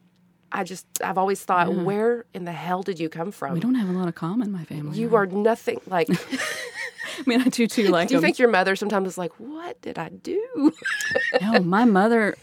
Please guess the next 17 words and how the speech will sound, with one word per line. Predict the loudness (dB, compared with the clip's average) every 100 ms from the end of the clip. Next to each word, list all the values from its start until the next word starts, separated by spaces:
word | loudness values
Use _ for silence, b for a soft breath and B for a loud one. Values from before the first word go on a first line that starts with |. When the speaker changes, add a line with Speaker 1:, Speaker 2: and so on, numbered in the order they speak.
| -4
Speaker 2:
is | -2
my | 2 2
number | 4 4
one | 4 4 0
fan. | 0 2 2 2
Speaker 1:
Is | 0 0
she? | -2
Speaker 2:
It | -2
freaks | -4 -6 2 2 4
me | 4 4
out. | 6 4 2 -2 -4 -12 -2 -2 0
Speaker 1:
<laughs> | -4 -2 -8 -8 -2
Speaker 2:
I | 4
love | 6 6
my | 2 0
parents. | 0 -2 -2 -2 -4 -10 -12
Um, | -4 0 0 4 2